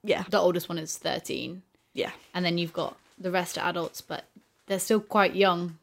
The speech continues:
Speaker 1: They're all under the age of thirty-five.
Speaker 2: Yeah.
Speaker 1: Yeah.
Speaker 2: So,
Speaker 1: And
Speaker 2: yeah.
Speaker 1: Yeah, and they've all just been shot.
Speaker 2: And in a family-run business as well, which I think makes that.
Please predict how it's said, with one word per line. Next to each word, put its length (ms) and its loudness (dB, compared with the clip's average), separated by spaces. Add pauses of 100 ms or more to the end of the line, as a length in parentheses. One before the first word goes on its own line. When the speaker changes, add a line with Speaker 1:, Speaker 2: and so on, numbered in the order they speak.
(200)
Speaker 1:
They're 160 6
all 180 10
under 180 8
the 100 6
age 140 6
of 80 -6
thirty-five. 560 -4
Speaker 2:
Yeah. 260 6 (420)
Speaker 1:
Yeah. 200 -2 (340)
Speaker 2:
So, 220 -2
Speaker 1:
And 260 -2
Speaker 2:
yeah. 160 -12 (640)
Speaker 1:
Yeah, 100 -8 (200)
and 100 -2
they've 180 -2
all 280 4 (260)
just 220 4
been 120 4
shot. 320 0 (160)
Speaker 2:
And 160 -2
in 220 -2 (400)
a 60 -14
family-run 600 4
business 460 -2
as 140 -8
well, 240 -2
which 220 -12
I 60 -6
think 220 -14
makes 280 -8
that. 240 -6